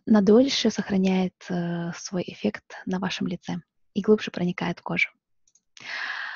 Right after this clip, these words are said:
А еще глубже проникают в кожу наши патчи, инновации в, э, индустрии красоты.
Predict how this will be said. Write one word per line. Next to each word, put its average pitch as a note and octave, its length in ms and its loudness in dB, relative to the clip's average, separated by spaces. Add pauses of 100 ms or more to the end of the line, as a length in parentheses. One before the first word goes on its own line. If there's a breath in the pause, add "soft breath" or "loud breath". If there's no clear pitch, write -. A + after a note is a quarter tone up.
(500 loud breath)
А G3 100 0
еще C#4 260 2
глубже A#3+ 320 6
проникают G3 520 2
в - 40 -20
кожу G#3 380 6
наши F#3+ 440 2 (120)
патчи, F3+ 760 -2
инновации G3 720 0 (160)
в, F#3 60 -8
э, F3 240 -2
индустрии G3+ 480 4
красоты. C4+ 540 2